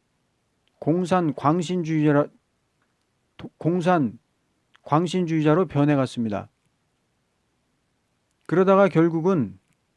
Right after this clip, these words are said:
신학교를 떠나게 되고 마르크스 혁명에 대한 광신적인 헌신으로 살아가면서 이제는 오히려 하나님을 대적하는 편에 서서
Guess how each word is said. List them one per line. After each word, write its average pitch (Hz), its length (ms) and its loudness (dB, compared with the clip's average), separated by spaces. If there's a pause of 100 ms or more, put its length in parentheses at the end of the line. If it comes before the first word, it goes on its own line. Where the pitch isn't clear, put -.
(580)
신학교를 180 720 -2
떠나게 180 380 0
되고 143 500 2 (1600)
마르크스 175 600 -2
혁명에 185 480 -2
대한 156 400 0
광신적인 160 760 -2
헌신으로 160 540 -2
살아가면서 143 840 0 (1400)
이제는 180 420 2
오히려 156 600 4 (540)
하나님을 190 560 -2
대적하는 185 720 0
편에 185 260 -4
서서 156 540 0